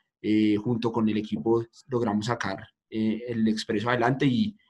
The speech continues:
pues nada más hermoso que festejar en, en este torneo atípico de pandemia la décima estrella.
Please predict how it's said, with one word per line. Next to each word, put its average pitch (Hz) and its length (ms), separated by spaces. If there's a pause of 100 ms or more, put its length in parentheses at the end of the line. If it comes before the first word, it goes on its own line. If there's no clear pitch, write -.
(160)
pues 113 100
nada 107 160
más 113 260
hermoso 117 360
que 113 260
festejar 107 460
en, 110 400
en 110 160
este 117 420 (380)
torneo 110 320
atípico 120 640 (260)
de 117 100
pandemia 107 760
la 117 120
décima 110 260
estrella. 95 340